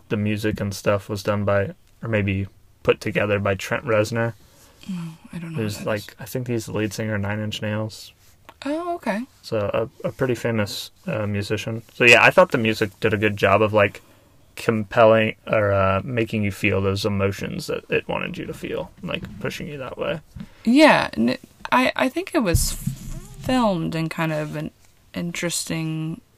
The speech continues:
Speaker 2: way. I mean, I don't have the terminology to really, <laughs> you know.
Speaker 1: One of these days we'll get it, you know.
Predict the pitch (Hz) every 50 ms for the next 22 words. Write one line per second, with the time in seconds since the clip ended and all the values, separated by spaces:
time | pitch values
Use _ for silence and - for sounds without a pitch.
0 | _ - - 185 180 180 170 165 156 147 143 139 - - - 170 175 175 165 170
1 | 180 190 190 185 180 185 180 175 - - - - - 180 170 170 160 156 147 147
2 | 151 156 170 180 180 190 185 180 170 165 156 190 180 156 156 160 160 165 220 220
3 | - - - - - - - - - - - - 240 240 208 185 208 170 190 190
4 | 165 - - - - - - - - - - - - - - - 156 165 151 123
5 | 113 113 104 - 101 107 107 104 - - 110 107 101 104 104 101 98 95 - -
6 | - 123 117 117 - - 123 -